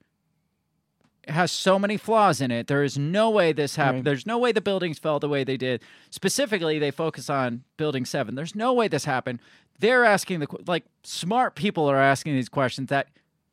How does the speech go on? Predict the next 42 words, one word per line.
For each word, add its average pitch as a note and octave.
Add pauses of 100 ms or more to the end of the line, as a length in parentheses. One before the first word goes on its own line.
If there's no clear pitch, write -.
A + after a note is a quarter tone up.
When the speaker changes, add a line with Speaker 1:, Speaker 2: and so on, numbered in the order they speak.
(240)
Speaker 1:
do B3
this F#3
for F#3
a C#3+
living. C3 (200)
Speaker 2:
Right. C3 (600)
Speaker 1:
And G#3+ (440)
can A#3
you A3+
guess A3
how G#3
many, G#3 (160)
<laughs> E3
with F#3+
all F3+
those F#3+
buildings C#3
that -
fell B2
the A#2
way A#2
they A2
did, F#2+
can G3
you A3+
guess C4+
how F3+
many G3
building C3
codes C#3+
have B2
changed B2+ (200)
since - (220)
two -
thousand C#3
one? D#3 (500)
Speaker 2:
None. C3 (320)
Speaker 1:
None. C4+
Speaker 2:
Probably, G#2
yeah. B2 (200)
Speaker 1:
Uh, C4
zero. G#3